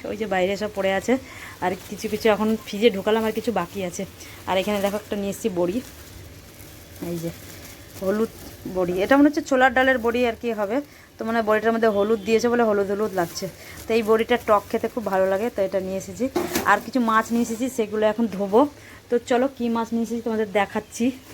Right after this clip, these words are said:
ততক্ষণে মাংসটা একটু কষিয়ে আর জলটা দিয়ে যাবো মাছগুলো ধুতে। তো অনেক দিন পরে এই মাছটা নিয়ে এলাম, পেলাম। তো আমি যাই না সেইভাবে বাজারে, আমাদের এখান থেকে যেইটুকুনি বাজার আমি নিয়ে আসি সেটাই। আর এই সব মাছ আনতে গেলে একটু দূরে বাজারে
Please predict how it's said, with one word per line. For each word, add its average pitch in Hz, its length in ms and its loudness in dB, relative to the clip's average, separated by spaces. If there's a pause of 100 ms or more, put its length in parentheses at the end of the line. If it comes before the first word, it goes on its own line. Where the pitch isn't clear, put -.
(220)
ততক্ষণে 202 440 -4
মাংসটা 190 320 -4
একটু 226 100 2 (120)
কষিয়ে 226 360 6 (100)
আর 180 160 0
জলটা 185 280 0 (100)
দিয়ে 208 140 0 (100)
যাবো 175 160 -2 (120)
মাছগুলো 175 320 -4 (100)
ধুতে। 175 220 -2 (680)
তো - 40 6 (120)
অনেক 262 200 4
দিন 269 180 4
পরে 254 180 8
এই 240 80 2
মাছটা 233 300 0
নিয়ে 226 160 0
এলাম, 220 140 2 (100)
পেলাম। 214 260 2 (840)
তো 208 60 0 (140)
আমি 240 140 4 (120)
যাই 233 220 8
না 285 140 6
সেইভাবে 269 380 6
বাজারে, 226 280 4 (580)
আমাদের 214 280 0
এখান 240 180 0
থেকে 262 180 6
যেইটুকুনি 240 360 4 (100)
বাজার 214 260 4
আমি 233 180 0
নিয়ে 214 160 -2
আসি 220 120 -10 (100)
সেটাই। 220 260 2 (140)
আর 190 60 0 (140)
এই 208 80 2 (320)
সব 220 180 4
মাছ 190 220 2
আনতে 202 200 0
গেলে 220 160 0
একটু 226 180 -4
দূরে 185 260 2
বাজারে 196 240 0